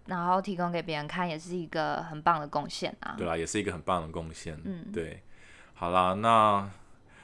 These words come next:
Speaker 2: 不好意思，关于写论文这件事情，我好像不能给出太多的意见，嗯。不过你下次问问题可以问的具体一点啦，包括要怎么申请美国学校的事情，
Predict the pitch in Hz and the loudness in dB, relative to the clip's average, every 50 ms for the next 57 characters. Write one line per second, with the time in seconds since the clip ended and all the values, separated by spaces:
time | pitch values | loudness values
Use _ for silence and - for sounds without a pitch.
0 | - - - - 120 110 104 101 107 110 104 104 - 107 95 120 120 117 113 110 | -20 -16 -6 0 4 6 6 6 6 4 2 2 0 0 2 4 4 4 4 2
1 | - - 98 87 101 113 110 101 95 101 104 101 98 - 104 95 98 90 90 90 | 0 0 0 2 2 2 2 2 0 0 0 -2 -2 -2 -4 -4 -4 -4 -4 -4
2 | 87 87 85 85 85 85 - 87 80 104 101 98 92 87 101 95 92 92 87 - | -4 -4 -4 -4 -4 -4 -4 -4 -2 -2 -2 -2 -2 -2 -2 -4 -4 -4 -4 -4
3 | 92 80 82 82 85 - - - - - - 101 98 - - 101 90 85 - 92 | -4 -4 -4 -6 -8 -12 -16 -18 -12 -8 -6 -4 -2 0 2 2 2 2 0 -2
4 | 90 85 85 - 98 90 85 80 - 95 87 78 71 - - - - - 92 90 | -2 -2 -4 -4 -6 -6 -6 -6 -6 -6 -6 -6 -8 -12 -18 -20 -18 -12 -10 -10
5 | 82 78 80 80 - _ _ _ - 180 190 240 233 202 143 107 87 - - - | -10 -10 -12 -16 -20 _ _ _ -6 -4 -2 0 0 0 0 -2 -2 -2 2 4
6 | 196 175 165 - - - 175 165 160 156 151 147 131 117 113 95 - 113 98 107 | 4 4 4 2 0 0 2 4 4 4 4 4 2 0 -2 -2 0 2 2 4
7 | 107 95 90 87 - - - 123 95 - - 87 76 92 95 - - 82 71 57 | 2 2 0 0 -2 -2 -2 -2 -2 -2 -4 -4 -4 -4 -4 -4 -4 -4 -4 -4
8 | 57 62 57 50 - - - 120 123 117 - 127 120 117 117 123 120 - 92 90 | -4 -4 -2 -4 -2 0 2 2 2 4 4 4 4 6 6 4 2 0 -2 -4
9 | 87 - - 104 101 104 104 92 92 85 78 - 82 85 - - 82 - 107 95 | -4 -2 -2 -2 -2 -2 -2 -2 -2 -2 -2 -2 -2 -2 -2 -4 -4 0 0 0
10 | 85 82 - - 95 80 - - - - - | 0 -2 -4 -4 -6 -6 -6 -6 -8 -8 -10